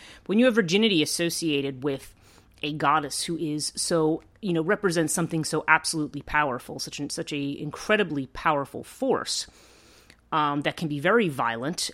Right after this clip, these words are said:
and that can be very destructive. Um, I would suggest that this, you know, a lot of this has to do with, um, well, okay, there's a couple of things here.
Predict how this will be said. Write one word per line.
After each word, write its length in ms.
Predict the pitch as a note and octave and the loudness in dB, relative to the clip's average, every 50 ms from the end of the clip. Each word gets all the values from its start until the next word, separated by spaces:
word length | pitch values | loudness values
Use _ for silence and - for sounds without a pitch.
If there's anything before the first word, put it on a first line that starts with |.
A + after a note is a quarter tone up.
| - | -8
and 320 | - D3 D3 C#3+ D3 D3 C#3 | -8 -6 -6 -4 -6 -6 -6
that 120 | C#3 - | -8 -10
can 120 | - E3 C#3 | -10 -10 -8
be 120 | C#3+ C#3 | -8 -8
very 240 | B2+ C#3 C3 C3 C3 | -6 -8 -8 -8 -10
destructive. 840 | - A#2 - - - - A#3+ B3+ - - - - - - - - _ _ - - - - - - _ _ _ - | -12 -10 -12 -6 0 2 0 0 0 -4 -12 -12 -12 -14 -16 -20 _ _ -20 -20 -20 -20 -20 -20 _ _ _ 2
Um, 720 | E3 E3 D#3+ D#3+ D#3+ D#3+ D#3 D#3 D#3+ D#3+ D#3+ D#3 D#3 D3 - - - - - - - - _ _ _ _ _ _ _ _ _ _ _ _ - - _ _ _ _ _ _ _ _ _ _ _ _ _ _ - _ _ - - - - _ - | 4 6 6 6 6 4 4 2 2 0 0 -2 -2 -4 -6 -6 -6 -6 -10 -12 -18 -20 _ _ _ _ _ _ _ _ _ _ _ _ -20 -20 _ _ _ _ _ _ _ _ _ _ _ _ _ _ -20 _ _ -20 -20 -20 -14 _ 8
I 100 | G3 F#3+ | 8 8
would 180 | F#3 F#3 F#3 - | 8 8 4 2
suggest 480 | - - F#3 D3+ F#3 G3 F3+ - - - | 0 -6 -6 -2 -2 -2 -2 -2 -6 -10
that 140 | E3+ - | -12 -10
this, 240 | - F3+ E3 - - - | -8 -8 -8 -8 -10 -10
you 100 | F#3+ F#3 | -10 -8
know, 180 | D#3+ D3 C#3+ - | -6 -6 -6 -6
a 40 | |
lot 240 | E3 E3+ E3+ F#3 F#3 | -2 0 2 2 0
of 120 | F#3 E3 D#3 | 0 -4 -8
this 200 | E3+ D#3+ - - | -10 -10 -8 -8
has 240 | - D#3 D3+ - | -8 -8 -8 -10
to 100 | - - | -14 -14
do 320 | D#3 C#3 D#3+ D#3+ D#3 D3+ C#3+ | -16 -12 -10 -8 -8 -8 -8
with, 440 | C#3 D3 C#3+ C#3+ C#3+ - - - - - | -6 -6 -8 -8 -8 -12 -20 -20 -18 -14
um, 500 | C#3+ C3 C3+ C3+ B2+ B2+ C3 B2+ C#3+ - - - - - - _ _ - - - - - - _ - | -12 -12 -10 -10 -10 -10 -12 -12 -14 -14 -16 -18 -18 -18 -20 _ _ -20 -20 -20 -20 -20 -20 _ 0
well, 160 | A3 A3+ - | 2 2 2
okay, 280 | B3 A#3+ - F#3 B2+ | 2 0 -2 -6 -8
there's 160 | C3 F3 E3+ G3+ | -6 -6 -8 -8
a 40 | |
couple 320 | - - G#3+ - F#3+ F3 D#3+ | -6 -6 -8 -6 -4 -6 -8
of 80 | - | -8
things 320 | - - - - - - - | -10 -16 -18 -18 -16 -16 -14
here. 200 | - - - - | -14 -14 -16 -16